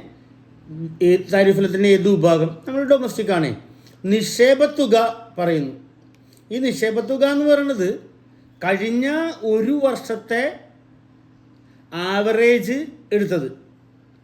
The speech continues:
കഴി-, സോറി, കഴിഞ്ഞ ഒരു വർഷത്തെ മൊത്തം ബില്ല്, അതായത് ആറ് സ്പോട്ട് ബില്ലുകളുടെ ടോട്ടൽ എടുത്തിട്ട്, ആ, അപ്പോൾ പന്ത്രണ്ട് മാസത്തെ ആയേ, അതിൽ നിന്ന് ഒരു മാസം കണ്ടെത്തി, കമ്പ്യൂട്ടർ കണ്ടെത്തി, അതിൻ്റെ മൂന്ന്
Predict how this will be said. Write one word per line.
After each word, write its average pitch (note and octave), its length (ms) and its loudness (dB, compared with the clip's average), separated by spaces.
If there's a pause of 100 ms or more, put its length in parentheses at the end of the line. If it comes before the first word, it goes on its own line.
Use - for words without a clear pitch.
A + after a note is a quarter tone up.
കഴി-, F#3+ 320 -6
സോറി, D#3+ 160 -6 (120)
കഴിഞ്ഞ E3 280 -2 (120)
ഒരു A3 180 2
വർഷത്തെ A3 420 -6 (480)
മൊത്തം G3+ 460 0
ബില്ല്, E3+ 280 -2
അതായത് D3 240 -2 (180)
ആറ് A3 220 0
സ്പോട്ട് F#3 420 -4
ബില്ലുകളുടെ F#3 420 -2 (120)
ടോട്ടൽ E3+ 400 -4
എടുത്തിട്ട്, D#3 380 -4 (380)
ആ, D#3+ 60 -8 (140)
അപ്പോൾ A3+ 200 -4
പന്ത്രണ്ട് B3+ 380 0
മാസത്തെ B3+ 300 -2
ആയേ, F#3 160 2 (500)
അതിൽ A#3 220 -2
നിന്ന് A#3+ 180 0 (100)
ഒരു A3 200 2
മാസം A3 360 -4
കണ്ടെത്തി, F#3+ 320 -2 (100)
കമ്പ്യൂട്ടർ F3+ 380 -4 (100)
കണ്ടെത്തി, F3 380 -4 (500)
അതിൻ്റെ C4+ 460 0
മൂന്ന് A#3+ 760 2